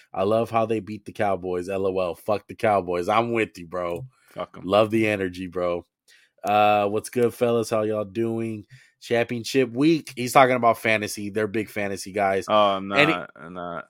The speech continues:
Speaker 2: Max is
Speaker 1: Nah.
Speaker 2: retired, and Max
Speaker 1: I
Speaker 2: got coaxed
Speaker 1: fucking
Speaker 2: into coming out, and I hated it. I hated
Speaker 1: I
Speaker 2: every
Speaker 1: fuck-
Speaker 2: moment.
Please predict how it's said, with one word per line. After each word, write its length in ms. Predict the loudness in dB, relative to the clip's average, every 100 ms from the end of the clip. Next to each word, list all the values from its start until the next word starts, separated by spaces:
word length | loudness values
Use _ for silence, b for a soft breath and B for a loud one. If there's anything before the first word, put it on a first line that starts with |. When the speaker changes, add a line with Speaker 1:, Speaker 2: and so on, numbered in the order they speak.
| _
Speaker 2:
Max 380 | -2 0 0 -2
is 80 | -2
Speaker 1:
Nah. 60 |
Speaker 2:
retired, 600 | 4 6 6 6 2 -4 -12 _ _ -14
and 140 | -6
Max 240 | -4 0
Speaker 1:
I 140 | 4 4
Speaker 2:
got 120 | 2
coaxed 320 | 2 2 2
Speaker 1:
fucking 160 | -6 -10
Speaker 2:
into 200 | -6 -6
coming 380 | -6 -8 -8 -8
out, 320 | -4 -4 -4
and 80 | -6
I 100 | -6
hated 320 | -6 -4 -4 -4
it. 180 | -6 -10 -6
I 140 | -4
hated 200 | -2 4
Speaker 1:
I 120 | 6 6
Speaker 2:
every 200 | 4 -2
Speaker 1:
fuck- 80 | -2
Speaker 2:
moment. 300 | -4 -8